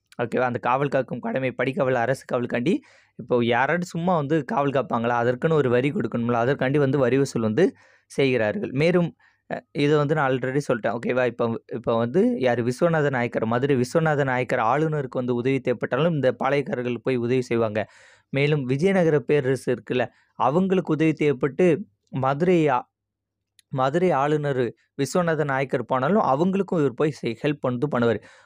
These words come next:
போரின் போது அரசுக்கு வந்து உதவிட வேண்டும். இதுதான் வந்து பேசிக்கான கான்செப்ட். மேலும் வந்து இந்த வரி வசூல் செய்றாங்க. இந்த வரி வசூல் செய்றதுல மூன்றுல ஒரு பங்கு வந்து மதுரை நாயக்கர்களுக்கும், அடுத்த மூன்றில் ஒரு பங்கு வந்து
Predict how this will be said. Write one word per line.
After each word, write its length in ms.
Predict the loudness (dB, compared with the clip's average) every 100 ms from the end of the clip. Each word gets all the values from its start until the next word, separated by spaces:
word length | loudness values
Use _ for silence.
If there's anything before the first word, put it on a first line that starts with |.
| _
போரின் 380 | 4 6 6 2
போது 240 | 0 0 0
அரசுக்கு 460 | 0 0 0 -2 -2
வந்து 180 | -4 -2
உதவிட 360 | 0 2 2 2
வேண்டும். 260 | 0 -2 0
இதுதான் 320 | 0 2 0
வந்து 140 | 0
பேசிக்கான 460 | 0 0 0 -2 -2
கான்செப்ட். 400 | -2 -2 -2 -2 -10 -20 -6 2
மேலும் 280 | 4 6
வந்து 180 | 4 4
இந்த 140 | 4 4
வரி 220 | 4 4
வசூல் 320 | 4 0 -2
செய்றாங்க. 300 | 0 0 0
இந்த 180 | 0 0
வரி 240 | 2 2
வசூல் 320 | 2 2 -2
செய்றதுல 440 | 0 0 2 2 0 -2 -10 _ _
மூன்றுல 420 | 2 4 4 4 4
ஒரு 180 | 2 2
பங்கு 200 | 0 0
வந்து 240 | 0 2 0 -2 -2
மதுரை 400 | 0 2 2 0 -2 -6
நாயக்கர்களுக்கும், 920 | -2 0 -2 -2 -6 -4 -6 -2 -2 -2 -8 _ _ _ _ _ -4
அடுத்த 540 | -2 -2 -4 _ 0
மூன்றில் 440 | 0 0 0 -2
ஒரு 180 | 0 0 -2
பங்கு 240 | -4 -2
வந்து 280 | -2 2